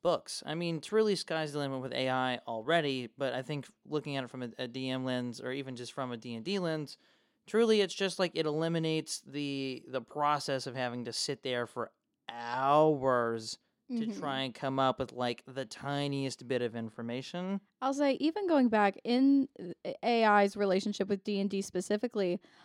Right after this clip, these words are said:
Speaker 2: I think even going back further than that, like, fantasy name generator dot com, which is a website that, like, I at least have been on since before I was playing D and D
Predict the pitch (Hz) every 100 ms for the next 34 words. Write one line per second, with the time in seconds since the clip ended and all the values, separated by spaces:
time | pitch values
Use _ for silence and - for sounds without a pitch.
0 | - - 220 294 285 311 311 269 262 240
1 | 214 - 214 233 220 202 185 202 214 190
2 | 202 196 - 220 226 240 233 220 196 202
3 | 202 190 185 190 190 196 190 185 - 196
4 | 185 190 214 196 196 196 180 180 196 180
5 | - - - 107 135 - - _ _ _
6 | - 208 208 202 _ _ _ 214 196 190
7 | 180 - - 196 190 180 170 165 - -
8 | - 190 - 196 190 180 156 156 - 190
9 | 180 175 175 196 - -